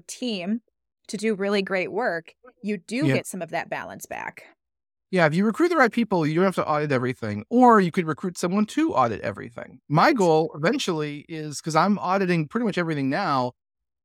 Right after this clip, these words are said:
Speaker 2: my goal is at some point, one of the recruiters will become the auditor. And, you know, that, that would be wonderful. <laughs> So, um,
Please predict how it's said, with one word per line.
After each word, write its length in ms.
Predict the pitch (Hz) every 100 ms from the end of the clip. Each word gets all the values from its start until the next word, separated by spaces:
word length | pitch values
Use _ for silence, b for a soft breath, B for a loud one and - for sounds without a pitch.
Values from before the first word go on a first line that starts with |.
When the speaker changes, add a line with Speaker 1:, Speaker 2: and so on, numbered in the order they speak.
| _ _ _
Speaker 2:
my 220 | 143 185
goal 380 | 247 170 165 175 -
is 240 | 170 151
at 120 | 147
some 260 | - 233 330
point, 320 | 156 139 151 -
one 180 | 156 208
of 60 |
the 80 | 190
recruiters 440 | 160 - 156 160 151
will 60 |
become 540 | 151 160 180 196 196 185
the 140 | 175 175
auditor. 440 | 294 302 - 80 _ _ -
And, 260 | 165 160 156 _ _ _
you 140 | 175 151
know, 260 | 139 143 139
that, 240 | 139 143 -
that 140 | 123
would 100 | 196
be 100 | 135
wonderful. 540 | 101 120 156 104 - - -
<laughs> 400 | 370 370 262 269 _ _ _ _ _ -
So, 260 | 202 196 - _ _ _
um, 520 | 180 175 165 160 160